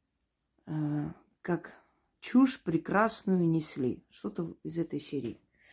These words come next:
Теперь, <clears throat> вот эта пресловутая частица "не". В магии, в психологии. Знаете, вот такое ощущение, когда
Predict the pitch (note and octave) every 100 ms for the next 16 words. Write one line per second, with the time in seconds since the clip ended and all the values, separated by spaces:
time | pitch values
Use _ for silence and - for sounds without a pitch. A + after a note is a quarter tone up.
0 | - - - _ - - E3 D3+ - -
1 | B3+ - _ E4 C4 F#3 - _ _ _
2 | _ _ _ _ - - _ - F#3 G3
3 | F#3 - F#3 G3 G#3 D#4 C#4 F#3+ - E3+
4 | - A3 - F#3+ F3 E3 B2+ - _ _
5 | _ _ _ _ _ _ _ _ - -
6 | - F#3+ F#3 A3+ G#3 F#3 F3+ E3+ - F3
7 | - E3+ F3 G3+ F3 F3 E3 G3 C#4 F#3+
8 | F3 F3 F#3+ F3 - C#4+ B3+ F#3 F3 F3+
9 | F3 E3